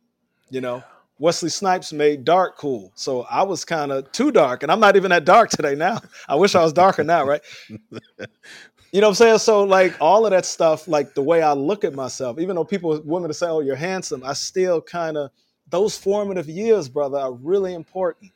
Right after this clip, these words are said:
Speaker 1: 'Cause, like, the
Speaker 2: Mm.
Speaker 1: picture, the
Speaker 2: Yeah.
Speaker 1: self-perception you have as a kid,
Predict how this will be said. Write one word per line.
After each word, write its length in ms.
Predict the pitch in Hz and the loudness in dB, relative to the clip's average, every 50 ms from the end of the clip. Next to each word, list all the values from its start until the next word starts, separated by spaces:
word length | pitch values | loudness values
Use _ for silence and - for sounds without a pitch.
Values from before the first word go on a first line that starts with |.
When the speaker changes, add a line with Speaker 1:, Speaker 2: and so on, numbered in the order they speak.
| _ _ _ _ _ _ _ _ - - - | _ _ _ _ _ _ _ _ -20 -10 -6
Speaker 1:
'Cause, 180 | - 160 156 | -6 -4 0
like, 220 | 170 175 160 156 151 | 0 0 -2 0 -2
the 80 | 156 | -4
Speaker 2:
Mm. 80 | - - | -4 0
Speaker 1:
picture, 520 | - 220 240 233 - - 156 131 117 127 - _ _ _ _ _ _ _ _ _ _ _ _ _ _ _ _ - | 2 4 4 4 2 0 -2 -2 -2 -6 -12 _ _ _ _ _ _ _ _ _ _ _ _ _ _ _ _ -10
the 40 | - | -8
Speaker 2:
Yeah. 40 | 147 | -6
Speaker 1:
self-perception 880 | 143 - 196 196 202 196 - 175 147 - - 196 202 196 - 170 160 165 | -2 2 2 2 2 2 -2 -8 -6 0 2 2 2 2 -2 -8 -8 -8
you 100 | 165 160 | -6 -4
have 180 | 165 160 147 | -4 -2 -2
as 140 | 151 131 139 | -4 -6 -6
a 60 | 127 | -10
kid, 460 | - - - 208 208 185 151 123 110 | -12 -10 -10 -6 -4 -4 -4 -4 -6